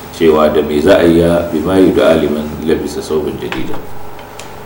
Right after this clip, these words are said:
Wace irin addu'a za a yi wa mutumin da ya sa sabuwar tufa? To, sai ya kawo hadisin Ummu Khalid. Ummu Khalid take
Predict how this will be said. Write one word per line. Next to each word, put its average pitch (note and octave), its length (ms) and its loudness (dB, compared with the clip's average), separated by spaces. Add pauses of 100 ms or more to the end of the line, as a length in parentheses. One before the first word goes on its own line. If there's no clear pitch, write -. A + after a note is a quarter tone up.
(260)
Wace - 180 -2
irin G2+ 240 8
addu'a F2+ 400 2
za F2 160 2
a E2+ 60 4
yi - 20 6
wa D#2+ 160 4
mutumin D#2 380 -4
da C2+ 100 0
ya - 20 -4
sa C#2+ 140 -4
sabuwar C#2 480 -8
tufa? C2+ 160 -14 (2250)
To, C#2+ 320 -4
sai - 560 2
ya F#2 80 8
kawo F#2+ 400 6
hadisin D#2+ 320 0
Ummu D#2+ 160 -4
Khalid. C#2 420 -6 (2000)
Ummu F2 240 -2
Khalid G2 400 4 (560)
take E2 240 -2